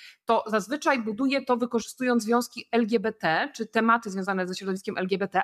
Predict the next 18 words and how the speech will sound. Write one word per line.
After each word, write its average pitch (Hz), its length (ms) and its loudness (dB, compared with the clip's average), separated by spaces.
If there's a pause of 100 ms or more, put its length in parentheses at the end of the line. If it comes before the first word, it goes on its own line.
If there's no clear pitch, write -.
ale 269 220 4
do 226 100 4
Lewicy 202 440 -2
wcale 170 560 -2 (200)
elektorat 302 580 0
pisu 262 360 -6
nie 185 140 4
jest 202 200 -4
nastawiony 202 540 -4
tak - 240 -4
negatywnie. 269 640 0 (360)
Zatem 254 220 0
mam 285 200 2
pytanie, 196 340 -4
kto - 200 -4
kogo 269 480 2 (280)
nienawidzi 233 640 0
bardziej 233 560 0